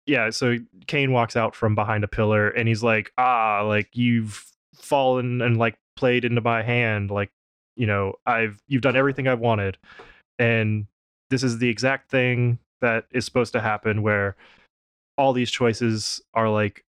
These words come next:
flipping a coin and it landing on the edge of the coin. And now we don't know what's happening, you know, like,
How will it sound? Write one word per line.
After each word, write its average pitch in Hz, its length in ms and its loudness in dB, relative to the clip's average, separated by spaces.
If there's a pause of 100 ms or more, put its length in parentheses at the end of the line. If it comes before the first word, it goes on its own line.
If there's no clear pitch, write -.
flipping 135 300 -4
a 113 60 0
coin 120 420 0
and 113 120 0
it - 80 -4
landing 113 320 0
on 104 120 0
the 101 100 -2
edge 104 140 -2
of 107 80 -4
the 110 60 -4
coin. 92 520 -2 (580)
And 107 320 0
now 107 480 0 (520)
we 117 120 4
don't 104 160 -2
know 107 160 4
what's 101 260 -2
happening, 87 580 -6 (480)
you 110 100 -2
know, 90 260 -4 (240)
like, 95 260 -4